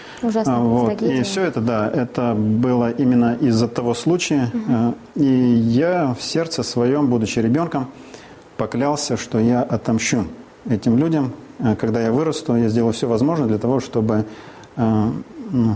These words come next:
Speaker 2: рассчитаться с этими людьми.
Speaker 1: Вам
Speaker 2: Для
Speaker 1: было семь лет?
Speaker 2: Мне было семь лет, да.
Speaker 1: Очень вы, наверное,
Speaker 2: <clears throat>
Speaker 1: рано повзрослели, если к вам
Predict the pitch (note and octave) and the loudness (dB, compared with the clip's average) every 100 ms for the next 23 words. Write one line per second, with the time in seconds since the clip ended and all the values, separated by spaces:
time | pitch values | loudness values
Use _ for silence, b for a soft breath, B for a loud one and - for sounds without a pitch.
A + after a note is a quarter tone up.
0 | G#2 B2 A2 B2 - B2 - - A2 A2 | -2 -4 -2 -4 -4 -4 -4 -4 -2 0
1 | G#2+ G#2 G#2+ G#2+ A#3+ - C4 B3+ A#3+ - | 0 0 0 2 2 0 2 0 0 0
2 | B3+ G#3+ F#3+ - C3 C#3 A2 - A#2 G#2 | 2 2 -2 0 0 2 0 0 0 2
3 | F#2+ F2+ G2 F2+ A3+ - B B A#3+ B3 | 2 0 -2 -4 -8 -12 B B -2 0
4 | B3 C4 G#3+ A3 A#3+ A#3 A#3 A3+ A3+ A3+ | 2 2 0 0 0 2 0 0 0 0
5 | A3+ A3 G3+ G3 F3+ G3 G3 A3 G#3 G3 | 0 0 -2 -2 -2 -2 0 0 2 2
6 | G3 G3 G3+ G3 | 0 -2 -2 -2